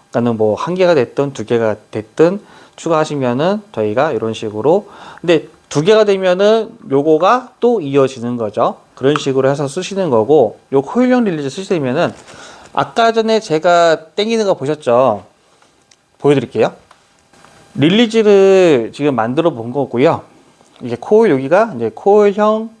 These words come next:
릴리즈가 되는 겁니다. 그러니까 카메라 쪽으로 돼 있기 때문에 특별하게 이게 뭐, 어, 사용하시는 데 문제는 없으실 것 같습니다. 그리고 얘가 땡기면 이렇게 늘어나기 때문에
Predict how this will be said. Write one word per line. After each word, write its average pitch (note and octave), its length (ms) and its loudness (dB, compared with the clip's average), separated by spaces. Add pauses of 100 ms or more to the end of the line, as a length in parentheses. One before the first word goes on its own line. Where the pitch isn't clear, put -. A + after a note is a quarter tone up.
(140)
릴리즈가 C3 400 -2
되는 B2 200 -6
겁니다. G#2+ 360 -4 (580)
그러니까 E3+ 320 0
카메라 C4 360 2
쪽으로 A3+ 360 0
돼 C#3+ 120 2
있기 E3 200 -6
때문에 C#3 880 -2
특별하게 F3 1000 2
이게 C#3 500 0
뭐, A2+ 500 -2 (420)
어, A#2 580 0
사용하시는 G#3 520 0
데 E3+ 80 0
문제는 A#2 280 -8
없으실 D3+ 300 -6
것 D#3 120 0
같습니다. G2+ 520 -8 (140)
그리고 C#3+ 560 0
얘가 B2 500 -2
땡기면 D#3 460 -6 (1040)
이렇게 D3 460 -4
늘어나기 C3 420 -2
때문에 A2 500 -6